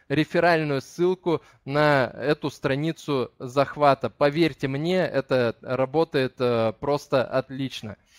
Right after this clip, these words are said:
Третья причина поехать, э, это услышать и вживую передавать буквально уже на следующий день информацию, которую вы пос-, получите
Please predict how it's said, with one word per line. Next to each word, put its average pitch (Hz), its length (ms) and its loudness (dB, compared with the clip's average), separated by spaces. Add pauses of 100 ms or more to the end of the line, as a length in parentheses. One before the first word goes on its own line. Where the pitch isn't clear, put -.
(300)
Третья 208 420 4
причина 180 760 2 (120)
поехать, 170 800 2
э, 151 60 4 (440)
это 165 380 4
услышать 196 920 -2 (320)
и 160 140 -2
вживую 175 720 0
передавать 160 640 2
буквально 156 520 0
уже 139 200 -2
на 151 120 -2
следующий 151 600 -2
день 170 420 -2
информацию, 147 800 -2
которую 170 480 -2
вы 143 120 -2
пос-, 139 260 -6
получите 143 580 -4